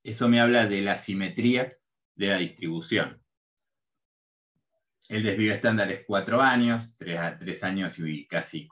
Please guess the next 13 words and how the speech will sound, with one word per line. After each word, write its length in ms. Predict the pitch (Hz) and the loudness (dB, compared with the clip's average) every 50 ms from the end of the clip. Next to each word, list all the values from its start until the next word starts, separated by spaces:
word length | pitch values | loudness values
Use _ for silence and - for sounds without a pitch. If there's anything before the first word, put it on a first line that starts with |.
| - - | -12 -6
casi 260 | - 98 90 - 110 - | -6 -6 -6 -6 -8 -4
cuatro 320 | 95 98 95 123 135 135 | -4 -4 -2 0 2 2
años, 440 | 131 127 123 123 127 123 - _ _ _ _ _ _ _ _ _ _ _ _ | 2 2 2 -2 -4 -6 -10 _ _ _ _ _ _ _ _ _ _ _ _
y 220 | - 123 131 135 | 0 2 4 4
el 100 | 131 127 | 4 4
mínimo 400 | 131 131 135 135 131 127 127 117 | 4 4 4 4 2 2 0 0
es 60 | 110 | 0
diecinueve 640 | 107 104 101 101 - 117 113 117 120 123 123 135 139 135 | 0 -2 -2 -4 -4 -2 0 2 2 2 2 2 2 2
años, 220 | 127 127 117 113 | 0 -2 -4 -6
estamos 240 | 113 95 90 90 87 | -6 -8 -8 -6 -4
hablando 240 | 95 98 95 92 90 | -4 -4 -4 -4 -4
de 100 | 85 85 | -4 -4
alumnos 320 | 87 90 95 95 90 | -4 -4 -4 -6 -6